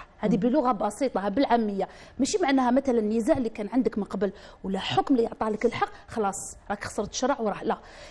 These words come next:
Speaker 1: هي عباره عن توقيف مؤقت، باش نفهم، توقيف مؤقت لتنفيذ هذا الحكم لحين معالجه شيء في الحكم.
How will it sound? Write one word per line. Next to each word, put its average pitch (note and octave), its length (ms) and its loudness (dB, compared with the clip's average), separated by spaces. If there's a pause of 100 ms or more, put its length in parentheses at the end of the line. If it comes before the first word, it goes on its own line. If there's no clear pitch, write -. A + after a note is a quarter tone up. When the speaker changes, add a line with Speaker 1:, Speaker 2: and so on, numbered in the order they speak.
(100)
Speaker 1:
هي D4+ 180 6
عباره D#4 380 4
عن A3+ 300 0 (140)
توقيف A#3+ 560 0
مؤقت، - 760 0
باش - 160 -8
نفهم، F#3 280 0 (260)
توقيف C4+ 380 0
مؤقت - 640 2 (240)
لتنفيذ A#3 760 2
هذا C#4 160 4
الحكم G4+ 260 -2 (260)
لحين C#4 420 4
معالجه D#4+ 440 2
شيء - 180 -6
في - 100 -6
الحكم. - 360 -8